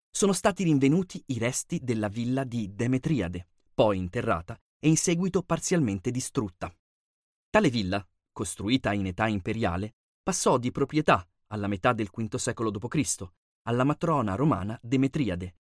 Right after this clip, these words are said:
che la trasformò in parte in luogo di culto cristiano. Nacque così la basilica dedicata a Santo Stefano Protomartire,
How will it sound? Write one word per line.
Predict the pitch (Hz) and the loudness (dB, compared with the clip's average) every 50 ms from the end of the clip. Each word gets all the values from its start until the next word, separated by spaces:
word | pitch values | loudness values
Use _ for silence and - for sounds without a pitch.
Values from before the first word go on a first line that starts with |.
| _ _ | _ _
che | - 226 | 2 4
la | 214 196 151 120 | 4 4 4 2
trasformò | - - 165 - - - 175 180 190 202 202 190 - | 0 -2 -2 -2 -2 -2 0 0 2 2 0 0 2
in | 170 180 175 - | 2 2 2 2
parte | - 120 104 - - _ - 160 - _ _ | 2 0 0 0 -4 _ -6 -6 -6 _ _
in | - 160 160 156 | -2 0 0 2
luogo | 160 160 175 175 175 160 180 | 2 2 2 2 2 0 -2
di | 156 160 | -4 -4
culto | - - 123 113 - - 135 | -4 -6 -6 -6 -6 -6 -6
cristiano. | - 143 135 - - - 147 117 95 90 98 92 - _ _ _ _ _ _ _ _ _ _ - | -6 -4 -6 -6 -2 0 0 0 0 0 -6 -8 -10 _ _ _ _ _ _ _ _ _ _ 0
Nacque | 120 123 120 - - - 104 | 2 2 2 2 0 -2 -4
così | - 113 104 - 117 131 - _ _ _ _ _ - | -2 -2 -4 -2 -4 -4 -6 _ _ _ _ _ -2
la | 120 117 | -2 0
basilica | 101 110 110 98 120 139 151 156 170 160 - 175 160 - | 2 2 2 2 2 2 2 2 0 -2 -4 -6 -6 -8
dedicata | - 117 110 110 98 107 - - 117 123 131 - 127 110 95 | -8 -8 -6 -4 -4 -2 0 2 2 2 2 0 -2 -2 0
a | 90 | -2
Santo | - - - - 139 135 117 - 120 | -4 -2 -2 0 0 0 0 -2 -6
Stefano | 113 - - - 95 87 - - 104 110 107 | -8 -6 -4 -4 -4 -4 -4 -6 -8 -8 -8
Protomartire, | - - 120 107 - 131 131 101 95 - - - - 90 92 90 | -6 -6 -6 -2 0 2 2 2 0 -4 -10 -12 -12 -10 -10 -12